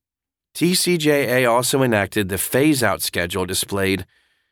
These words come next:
that we talked about earlier with the eighty, sixty, forty percent, that type of thing. Without another act of Congress,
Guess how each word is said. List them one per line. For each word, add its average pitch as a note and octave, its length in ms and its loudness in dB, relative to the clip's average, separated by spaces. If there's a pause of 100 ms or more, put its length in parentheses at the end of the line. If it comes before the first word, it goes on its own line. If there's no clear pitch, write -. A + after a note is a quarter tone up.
(140)
that A2+ 140 0
we A#2 80 2
talked G#2+ 300 -2
about F#2+ 200 0
earlier G2 400 2
with F#2 200 -8
the D#2+ 180 -4 (300)
eighty, G2+ 400 0
sixty, G2+ 480 -2
forty F#2+ 400 -2
percent, F#2 440 -4
that G2+ 180 -2
type F#2+ 200 -4
of F#2+ 60 -20
thing. - 180 -6 (680)
Without D#3 400 2
another F3 380 2
act C#3 240 -2
of D3 120 -4
Congress, - 560 -2